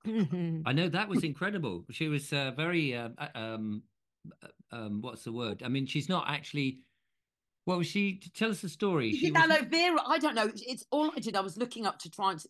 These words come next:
Speaker 3: anywhere we could get colloidal silver that night because you
Speaker 2: Yes.
Speaker 3: sounded so bad. I was so worried. I was half thinking, "Do I drive from Devon to Brighton to go and deliver it?" So I started just going through, and this thing came up, the phone number. They were selling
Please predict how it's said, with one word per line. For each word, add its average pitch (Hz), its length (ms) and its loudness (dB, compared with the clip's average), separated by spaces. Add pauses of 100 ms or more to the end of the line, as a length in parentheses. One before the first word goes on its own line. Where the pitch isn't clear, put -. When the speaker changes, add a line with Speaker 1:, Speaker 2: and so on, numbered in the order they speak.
Speaker 3:
anywhere 202 380 0
we 147 100 -6
could 156 140 -10
get - 180 -12
colloidal 175 440 -2
silver 175 320 -4
that 160 160 -2
night 160 160 -2
because 156 240 -6
you 160 120 -6
Speaker 2:
Yes. - 20 -18
Speaker 3:
sounded 120 340 -2 (120)
so 135 140 -4
bad. 131 240 -4
I 131 80 -4
was 135 180 -14
so 147 220 -6
worried. 139 440 -2 (460)
I 202 120 4
was 214 160 2
half 240 280 6
thinking, 190 280 -2
"Do 202 180 -4
I 208 100 2
drive 196 580 0
from 165 180 -10
Devon 175 340 -4
to 180 80 -2
Brighton 180 460 0
to 170 80 -10
go 190 80 0
and 196 100 -2
deliver 180 320 -8
it?" 165 80 -10 (380)
So 226 140 2
I 214 40 4
started 233 480 0 (360)
just - 200 -2
going 196 300 2
through, 165 380 -2 (360)
and 196 260 -4 (100)
this 208 220 -4 (280)
thing 240 200 -2
came 143 320 -4
up, 156 160 0
the 170 80 -6
phone 190 280 2
number. 147 280 -4
They 175 100 0
were 165 60 -6
selling 180 260 -4